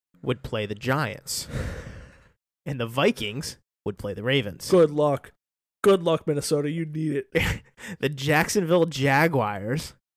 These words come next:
Speaker 1: would play the Cowboys. <laughs> And the Tampa Bay Buccaneers would play the Chargers.
Speaker 2: God bless Tom Brady's house.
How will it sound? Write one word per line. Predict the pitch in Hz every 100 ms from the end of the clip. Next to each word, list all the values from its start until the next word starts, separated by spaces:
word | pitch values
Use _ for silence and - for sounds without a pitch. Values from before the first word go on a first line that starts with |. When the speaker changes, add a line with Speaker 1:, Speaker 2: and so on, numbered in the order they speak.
| _ _ _ _ _ _ _
Speaker 1:
would | 139 123
play | - 127
the | 113
Cowboys. | - 147 143 143 104 98 120 - _ _ _ _ _ _ _ _ _ _ -
<laughs> | - - - _ _ _ _ - - -
And | 139
the |
Tampa | 123 - 147 156
Bay | 151 143
Buccaneers | 139 143 139 123 123 -
would | 117
play | - 113
the |
Chargers. | 110 113 107 90 - - _ _ _ _ _ _ _ _ _ _ _ _ _ -
Speaker 2:
God | 156 135 -
bless | 135 123
Tom | - 131
Brady's | 131 135 131
house. | 139 127 123